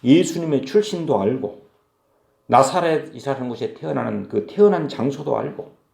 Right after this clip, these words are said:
어디서 왔는지도 분명하게 조사해 알고 있었는데 자기가 마치 하늘에서 내려온 하나님의 아들인 것처럼 이야기를 하니 저가 귀신이 들리지 않았더라면 어떻게 이런 말을 할 수 있을까라고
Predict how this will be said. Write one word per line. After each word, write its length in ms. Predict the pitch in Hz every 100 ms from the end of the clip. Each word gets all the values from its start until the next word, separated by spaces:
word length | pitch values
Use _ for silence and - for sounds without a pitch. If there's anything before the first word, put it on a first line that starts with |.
| _ _ _ _ _
어디서 560 | 107 110 170 - 156 151
왔는지도 640 | 139 143 139 135 135 135
분명하게 680 | 127 151 196 196 185 180 165
조사해 420 | 151 139 147 143
알고 300 | 135 135 120
있었는데 640 | - 117 95 - 107 - _ _ _ _ _ _ _ _ _ _ -
자기가 480 | - 120 139 120 107
마치 760 | 107 113 - - 101 85 - _ _ _ _
하늘에서 540 | - - 269 240 220 190
내려온 440 | 127 117 117 113
하나님의 480 | 110 - 160 127 117
아들인 420 | 98 101 131 170
것처럼 460 | 123 160 - 170 - - _ _ _ _ _
이야기를 640 | 104 113 110 110 107 104 -
하니 220 | 117 90 - - _ _ _ _ _ -
저가 340 | 117 104 - -
귀신이 420 | 135 - 156 151
들리지 280 | 147 139 139
않았더라면 800 | 123 - 110 104 98 92 - - - -
어떻게 760 | 110 135 - - 240 233 - 220
이런 360 | 165 180 180
말을 240 | 180 175 185
할 80 |
수 100 | 180 156
있을까라고 840 | 143 135 135 113 104 113 110 -